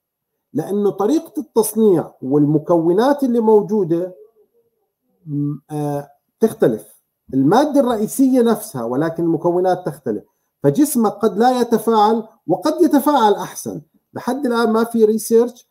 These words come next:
عشان هيك د-، ما حد رح يقدر، اللي سووه خطأ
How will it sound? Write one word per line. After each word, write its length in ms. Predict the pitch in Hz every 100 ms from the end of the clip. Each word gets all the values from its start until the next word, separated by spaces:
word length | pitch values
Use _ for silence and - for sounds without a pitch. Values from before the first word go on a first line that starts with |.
| _
عشان 260 | - - 180
هيك 240 | 196 214
د-، 180 | 214 - - -
ما 180 | 143 220
حد 340 | - 226 185
رح 140 | 180 196
يقدر، 400 | 208 165 202 214 - -
اللي 180 | 165 175
سووه 380 | - 165 175 208
خطأ 440 | 208 214 - 233